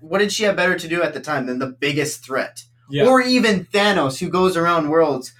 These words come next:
Speaker 1: fucking just destroying and killing half of all people. Where the fuck was she?
Speaker 2: Yeah, I mean, you're gonna have that when you decide to retcon the timeline and have a character
Speaker 1: I know,
Speaker 2: origin
Speaker 1: I just
Speaker 2: before everything.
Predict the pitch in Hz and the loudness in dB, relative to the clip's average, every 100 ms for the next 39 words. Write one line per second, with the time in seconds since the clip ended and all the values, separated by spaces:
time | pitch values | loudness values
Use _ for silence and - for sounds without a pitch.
0 | _ _ 185 185 185 175 165 - - 165 | _ _ -4 -2 0 -2 -4 -6 -6 -6
1 | - - 156 160 180 170 143 131 165 165 | -6 -6 -4 -2 -2 -2 -4 -4 -4 -2
2 | 151 156 151 143 139 131 180 135 123 - | -2 -4 -4 -6 -6 -6 -10 -6 -8 -8
3 | _ _ _ _ - 202 480 285 - 269 | _ _ _ _ -6 0 2 2 0 0
4 | 262 233 247 - - 131 107 - _ _ | 0 2 2 2 -4 -4 -6 -12 _ _
5 | _ _ _ 180 190 196 - _ _ - | _ _ _ -4 -2 -2 -8 _ _ -8
6 | 147 147 151 135 143 151 151 117 104 107 | -6 -6 -8 -8 -6 -6 -6 -8 -8 -8
7 | 107 - - 113 104 101 101 - - 101 | -8 -8 -12 -10 -8 -8 -12 -16 -12 -10
8 | 98 - 104 101 98 - 110 101 104 95 | -10 -14 -16 -12 -12 -12 -18 -18 -20 -20
9 | 98 98 104 - _ 101 98 92 - 101 | -20 -20 -20 -20 _ -18 -16 -16 -14 -12
10 | 95 - 131 202 220 - 165 190 208 202 | -12 -10 -4 0 0 -2 -2 0 0 -2
11 | - 98 95 95 - 98 | -10 -12 -12 -14 -20 -20